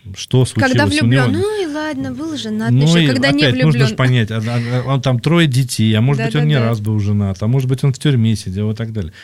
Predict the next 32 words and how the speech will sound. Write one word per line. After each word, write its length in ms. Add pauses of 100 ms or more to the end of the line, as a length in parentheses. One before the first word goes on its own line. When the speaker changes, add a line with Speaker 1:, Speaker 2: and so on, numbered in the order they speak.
(120)
Speaker 1:
Нужно 220
же 140
время, 380
чтобы 280
это 160
всё 220
узнать. 400 (1000)
Speaker 2:
Анастасия 540
написала: 580
"Скрытое 520
за 120
шутками 540
унижение. 680
Например, 480
у 20
меня 240
иногда 300
подгорает 480
по 100
невнимательности 800
суп. 440
Тиран 380
будет 220
постоянно 560
над 180
этим 240
насмехаться". 720
Спасибо 580
огромное 360
за 100
это 120
сообщение. 580